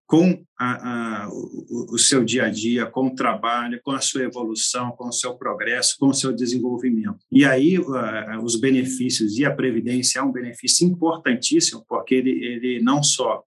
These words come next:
ele dá as condições de você ter a reserva para o futuro, mas também ele te ensina <laughs> a poupar, ele te traz muita discussão sobre investimento.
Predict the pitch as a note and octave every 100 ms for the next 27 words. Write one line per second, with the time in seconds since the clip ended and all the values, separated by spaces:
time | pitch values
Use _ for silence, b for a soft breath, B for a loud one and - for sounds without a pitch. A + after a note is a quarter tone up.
0 | _ A#2 A2 A2+ G#2 - G#2 C#3+ G3+ F3+
1 | - A#2 - B2+ B2 - C3 C3+ C3 A2
2 | A2 A#2 A2+ - B2 A2+ - G#2+ A2+ G#2+
3 | A#2 A2 A2+ A2+ - - D#3 E3+ D#3 D#3+
4 | - C#3+ D3+ F#3+ F#3 A3+ A#3+ F#3 - D#3+
5 | A3+ F3 A2 - _ - - D3 D3+ D#3+
6 | D3 D#3 C#3+ C3 C3 C3 B B B C#3
7 | D3 D3+ D#3 E3 D#3+ D#3+ D#3+ A3 G3 D#3
8 | - - C#3+ - E3 G3 F3+ C#3+ B2 B2+
9 | B2+ B2 - G#2+ A#2+ B2